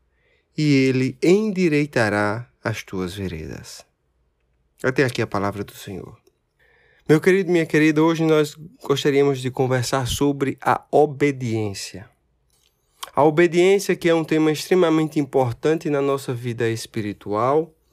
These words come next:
e que traz muitas consequências.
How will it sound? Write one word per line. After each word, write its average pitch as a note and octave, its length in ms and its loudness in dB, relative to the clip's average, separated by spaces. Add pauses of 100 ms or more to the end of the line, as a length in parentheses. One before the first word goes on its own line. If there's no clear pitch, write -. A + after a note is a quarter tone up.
(840)
e C#3+ 60 -4
que E3+ 680 -2
traz E3+ 340 2
muitas G3 680 2
consequências. A#2 1080 -4